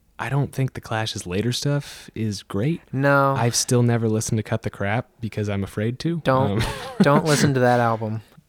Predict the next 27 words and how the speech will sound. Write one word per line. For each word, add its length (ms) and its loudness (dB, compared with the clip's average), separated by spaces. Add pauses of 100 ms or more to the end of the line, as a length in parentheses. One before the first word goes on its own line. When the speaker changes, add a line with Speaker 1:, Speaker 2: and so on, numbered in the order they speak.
(100)
Speaker 1:
You 100 -2
know, 80 2
I 60 2
always 160 2
talk 180 0
about 200 -4
the 60 -8
first 420 -2
six 220 -2
albums 340 -2
are, 60 -4
like, 180 -6
the 80 -6
ones 260 -4
I 100 -4
began 440 -4
with. 300 -10 (320)
I'd 220 -2
heard 180 4
so 200 2
many 160 4
people 260 0
just 220 -2
say, 260 0 (180)
"Don't 300 0
bother 340 0
with, 240 -2